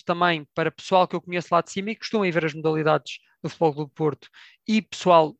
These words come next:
do, do Benfica, costuma ir ver as modalidades do Benfica, ahm, há pessoal, e dou o exemplo do, do Duarte, eu vou agora, vou agora, ahm, que, que é adepto do Benfica e que vai, vai comigo à Supertaça. Ahm, quando uma pessoa tá lá dentro e tá a viver o jogo,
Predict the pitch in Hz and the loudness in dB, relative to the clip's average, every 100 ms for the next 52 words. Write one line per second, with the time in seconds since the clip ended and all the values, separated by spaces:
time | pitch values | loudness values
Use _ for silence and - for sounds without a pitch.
0 | - 151 160 151 151 151 156 151 - 170 | -16 -8 -6 -4 -4 -4 -6 -8 -6 -4
1 | 156 156 151 156 156 139 143 151 - 156 | 0 0 0 0 0 0 -4 -8 -6 -8
2 | - 165 - - - - - _ _ _ | -4 -6 -8 -20 -20 -20 -20 _ _ _
3 | - 165 160 165 165 165 170 180 _ _ | 0 4 6 6 4 0 -10 -14 _ _
4 | - 170 - - 175 175 160 165 160 156 | 0 0 0 2 4 4 0 -2 -2 -4
5 | 147 147 160 147 151 143 151 151 147 139 | -8 -10 -8 -6 -2 4 4 2 -4 -2
6 | 147 151 151 147 139 143 131 143 139 135 | 0 0 0 -4 -6 -6 0 0 0 0
7 | 131 131 127 127 127 123 _ - 170 - | -2 -4 -4 -8 -12 -18 _ -6 -4 -2
8 | 156 143 147 - 139 - 147 - 131 135 | 2 2 2 -4 -10 -6 -8 -8 -10 -2
9 | 135 131 135 123 135 - 135 131 - 139 | 0 0 -2 -4 -6 -4 -6 -6 -4 -4
10 | - 156 - 170 - - - - _ - | 0 0 -2 -16 -18 -20 -20 -20 _ 0
11 | 165 156 156 156 160 151 - - - 165 | 4 6 4 2 -8 -12 -20 -16 0 2
12 | 190 196 - 196 185 180 175 170 185 180 | 6 4 4 2 4 4 4 4 0 0
13 | 175 175 160 170 170 151 156 170 180 | 2 4 4 0 -2 -4 -2 -4 -4